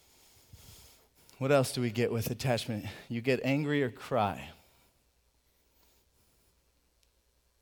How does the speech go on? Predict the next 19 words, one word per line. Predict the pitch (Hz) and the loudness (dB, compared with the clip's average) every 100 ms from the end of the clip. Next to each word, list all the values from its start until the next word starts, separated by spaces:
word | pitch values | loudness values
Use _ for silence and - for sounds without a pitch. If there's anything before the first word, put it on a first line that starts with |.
| _ _ | _ _
We | 104 113 | -8 -2
know | 120 123 | 0 0
that. | 107 95 - | 0 -4 -4
Some | - 123 | -6 -4
of | 131 | -4
us | 113 | -4
are | 123 | -10
struggling | - 123 123 | -6 -4 -4
to | 117 | -4
have | 120 107 | -4 -6
kids. | - 113 92 | -4 -6 -4
And | 98 - - - _ _ | -12 -14 -20 -20 _ _
we've | 113 113 | -10 -2
shed | 131 117 | 0 0
so | - 135 | -2 0
many | 131 131 | 2 0
tears | 120 127 120 | -2 -4 -2
over | 101 73 | -4 -6
this. | 90 - | -10 -14